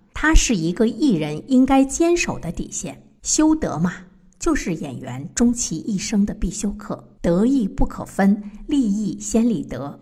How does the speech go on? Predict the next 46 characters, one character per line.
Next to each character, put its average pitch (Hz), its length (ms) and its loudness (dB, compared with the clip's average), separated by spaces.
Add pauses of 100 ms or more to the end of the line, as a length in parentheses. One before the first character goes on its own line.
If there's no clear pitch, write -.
德 185 180 2
艺 240 200 0
双 233 280 4
馨 233 380 0
才 165 220 -6
会 185 180 2
有 131 140 -6
持 - 260 -6
久 156 220 -8
的 - 200 -14
艺 220 140 -2
术 - 180 -8
生 - 200 -12
涯。 - 120 -16 (520)
我 180 240 0
呢， 170 220 -2
还 202 220 -4
真 233 220 4
不 180 120 0
是 156 220 -4
李 143 180 -8
易 139 120 -10
峰 185 240 -2
的 175 80 -8
粉 - 240 -14
丝， - 340 -6 (140)
对 285 120 4
于 269 120 4
他 - 180 2
的 262 80 0
印 240 220 0
象 151 200 -4
不 - 120 2
是 - 120 -6
很 160 200 -12
深。 - 440 -2 (180)
不 208 100 0
过 214 160 4
我 151 140 -2
看 202 260 2
过 151 320 -2
他 - 180 -4
的 180 120 -2
两 143 220 -8
部 160 140 2
剧 - 260 -6